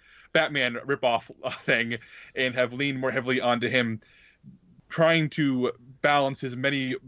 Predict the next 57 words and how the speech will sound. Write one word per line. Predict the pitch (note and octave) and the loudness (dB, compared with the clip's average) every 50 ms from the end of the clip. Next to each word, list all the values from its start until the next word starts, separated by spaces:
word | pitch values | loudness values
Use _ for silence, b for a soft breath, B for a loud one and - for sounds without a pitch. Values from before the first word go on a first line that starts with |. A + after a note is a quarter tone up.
| A#2+ - | -6 -4
different | C#3+ C3+ - B2+ - | -2 -2 -2 -4 0
personalities, | - D3+ C3 - C#3+ B2+ A#2+ B2 B2 A#2+ A#2 A2+ G#2+ G#2+ G#2 | 2 2 2 2 2 2 4 6 6 6 4 2 0 0 -2
which | A2 A2 - - | -4 -6 -2 -2
give | B2+ A#2 | -2 0
him | A#2+ A#2 A2 | 0 0 0
different | B2 C3+ - A#2+ A2 | 0 2 2 0 0
abilities, | G2 B2 A#2+ A#2 A#2 A2 A2 A2 A2 G#2 G#2 | 2 4 4 6 6 6 4 4 2 2 0
and | G2 A2 A2+ A#2 A2 | 0 2 2 0 0
trying | - D3 C3 B2 C3 B2+ | 2 2 4 4 4 2
to, | - B2+ A#2+ A2+ A2 b b b b b b b b b b b | 0 0 0 -2 -4 b b b b b b b b b b b
you | - B2 A#2+ | -2 -2 -2
know, | |
deal | A2 A#2 C#3 D3+ | -2 2 2 4
with | D#3+ D#3 | 4 4
the | C#3+ | 4
fact | - C#3+ C3 - | 2 2 2 2
that | - C3 A#2+ | 0 -2 -2
he | B2 B2 A#2+ B2 | -2 -2 -2 -2
is | B2 A#2+ - - | -2 -4 -4 -4
a | A#2+ A#2 A#2 A#2+ A#2 A#2+ - - | -2 -2 -2 -2 -2 -4 -8 -10
mentally | A#2+ A2+ A#2 A#2+ A2+ - C3+ B2+ A#2 | -8 -8 -6 -6 -4 -4 -2 -2 -2
unstable | A#2+ A#2+ - - C3+ B2 A#2+ B2 A#2+ | -4 -4 -2 0 2 2 2 2 -2
person | A2+ - D#3 E3+ D#3 - A#2+ A2 A2+ A2+ - _ _ _ _ _ | 0 2 2 2 2 2 -2 -2 -2 -4 -8 _ _ _ _ _
who | - B2 A2+ | -6 0 2
has | A#2 A2+ A2+ | 2 2 2
incredible | A2+ G#2+ - - A#2+ A#2 A#2 | 0 0 0 0 2 2 0
superhero | A2+ - C3 A2 B2 A#2+ A#2+ A#2 | -2 -4 -6 -6 -2 0 0 0
powers. | A2 C3+ C3+ B2 A2+ G#2 G2 G2 G2+ - - | 2 2 4 4 4 4 2 0 -2 -6 -8
And | - A2+ A2+ A2 G#2+ G#2+ G#2+ G#2+ G#2+ B B B B B B B B - | -6 -4 -2 0 0 0 -2 -2 -6 B B B B B B B B 0
I | D#3 | 2
do | D#3+ | 4
not | F#3+ F#3+ G#3+ | 4 4 4
know | G#3 G3 | 6 6
which | F#3+ F#3 D#3 | 6 4 6
version | D#3 F3+ F3 D#3 D#3+ | 6 4 4 4 2
of | E3 | 2
Moon | E3+ | 2
Knight | E3 D3 | 2 2
we | D3+ | 0
can | C#3+ D3 | 0 0
get | F3 E3+ C3 | 0 0 0
here, | B2 A2+ G2+ G2+ | 0 -2 -2 0
whether | A2+ A2+ A#2 A2 | 0 0 0 0
it's | G#2 - - | -2 -4 -6
the | B2 A2+ A2+ A2 G#2 G#2 - | -6 -4 -4 -4 -4 -6 -2
original | A#2+ B2+ B2+ A2 C3 C3+ B2+ | -2 -2 0 2 0 0 4
version, | B2 C3+ C3 C3 A2+ C3+ C3+ C3 B2 | 6 6 6 6 4 2 -2 -2 -2
who | G#2 B2 A#2+ | 0 2 2
is | A#2 G#2 | 2 2
a | G#2 | 2
bit | A#2+ A2+ | 0 0
more | A#2 A2+ A2+ A2+ | 2 4 6 4
of | A2 F#2+ - | 4 4 2
just | - A2 - - | -2 -4 0 2
Batman, | B2+ A#2 C3 C#3 D3+ D#3+ E3 F3+ F#3 | 2 2 2 2 2 4 4 4 2
or | - C#3+ C#3 C#3 C3+ | 2 4 4 4 4
the | C3+ C3 C3 b | 4 2 2 b